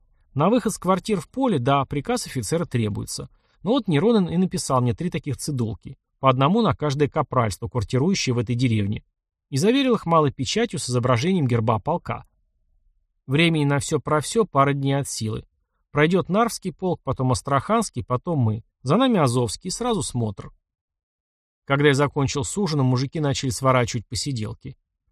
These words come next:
Убрали стол, пустые бутылки, да и стали потихоньку расходиться, кто куда. Ещё, крестный, тут такое дело. Я пока Писарчуком при господине поручике состоял, бумаги всякие читал. Там про всякие происшествия в полосе движения полков и так далее.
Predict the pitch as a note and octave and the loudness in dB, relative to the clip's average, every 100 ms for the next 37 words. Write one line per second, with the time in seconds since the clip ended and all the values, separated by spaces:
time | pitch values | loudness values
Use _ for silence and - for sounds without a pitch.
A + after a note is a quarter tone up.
0 | - A#3 C4+ B3+ C#3+ - G#3 G3+ C3+ - | -10 -2 2 4 2 0 -4 -4 -6 -4
1 | C#3+ B2+ C3 - A#3+ - C3 B2+ A3 G#3 | -2 0 -2 -2 -4 -2 -2 -2 -2 -4
2 | B2 - G#2+ E3+ - C#3 - C3+ B2 A2 | -4 -6 -2 -2 -2 -4 -2 -2 0 -2
3 | - B2 A#2 - C3 - B2 A#2+ _ _ | -6 -12 -12 -8 -8 -4 -2 -4 _ _
4 | _ _ _ _ - F3+ A3+ - D3 E3 | _ _ _ _ -6 -2 0 0 0 -2
5 | - A#2 - C3 - E3 E3+ D3 C#3 F#3 | -4 -14 -16 -14 -8 -4 0 0 2 0
6 | B2 A2+ - C#3+ F#3+ G3 F3+ - - G3 | 0 -6 -10 -4 -2 -2 -4 -6 -6 -6
7 | - G3+ E3+ D3+ C3+ D#3+ F3 D#3+ - D#3 | -2 -2 -2 -4 -4 -2 0 0 0 0
8 | F3+ - C3+ - B2+ - D3+ G#3 G3+ C#3 | 0 -4 -8 -6 -6 -4 -2 2 0 0
9 | F3 G#3 G2+ - A2+ B2 - - A#2+ B2+ | 2 0 0 -4 -6 -6 -8 -6 -6 -8
10 | _ _ _ _ A#3 G#3+ F#3+ - G3 F3 | _ _ _ _ -2 0 0 0 -2 -4
11 | - D3 C3+ G#3+ A3+ - C#3 C3+ C3+ - | -2 0 0 0 -2 -4 -6 0 0 0
12 | E3+ C3+ C3+ F3+ C#3 B2+ B2 F#3 - C3+ | 0 2 2 0 0 -2 -2 -4 -6 -2
13 | C#3 A#2+ A2 - | 0 0 -2 -4